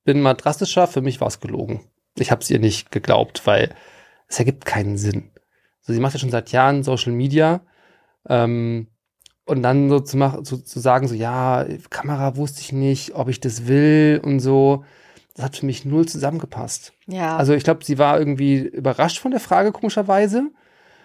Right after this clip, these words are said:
Speaker 1: aber ich hab die Antwort nicht verstanden. Das war, glaub ich, so eine Panikreaktion. Und das ist schon ein, zwei Mal das Thema. So, das ist ja vollkommen okay. So, wir wissen alle, dass, dass mittlerweile an solchen Formaten auch danach Social Media dranhängt, deine Karriere dranhängen kann, so.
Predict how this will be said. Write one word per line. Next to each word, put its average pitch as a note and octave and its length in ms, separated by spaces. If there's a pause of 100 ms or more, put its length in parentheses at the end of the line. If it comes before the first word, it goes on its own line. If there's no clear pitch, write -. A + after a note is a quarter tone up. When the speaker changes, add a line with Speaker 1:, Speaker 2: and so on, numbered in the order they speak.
(580)
Speaker 1:
aber - 180
ich A2 80
hab - 60
die B2 80
Antwort B2 300
nicht A2+ 120
verstanden. B2 340
Das A2 60
war, C3+ 80
glaub B2+ 60
ich, A#2+ 40
so C3 60
eine B2+ 60
Panikreaktion. E3 1160 (500)
Und B2 80
das C3+ 120
ist C3+ 80
schon C3+ 220
ein, C3+ 120
zwei C3+ 80
Mal C3+ 80
das A#2+ 120
Thema. B2+ 260
So, B2 100
das C#3 100
ist - 40
ja E3 100
vollkommen F#3+ 500
okay. - 520 (480)
So, B2+ 400
wir C#3 120
wissen E3 220
alle, E3 280
dass, - 340
dass - 400
mittlerweile C3+ 460
an B2+ 60
solchen A#2+ 160
Formaten C3 440
auch B2+ 160
danach B2 260
Social C3 280
Media C3 220
dranhängt, B2 640
deine A#2+ 140
Karriere B2 240
dranhängen A2+ 480
kann, A2+ 280
so. A2+ 280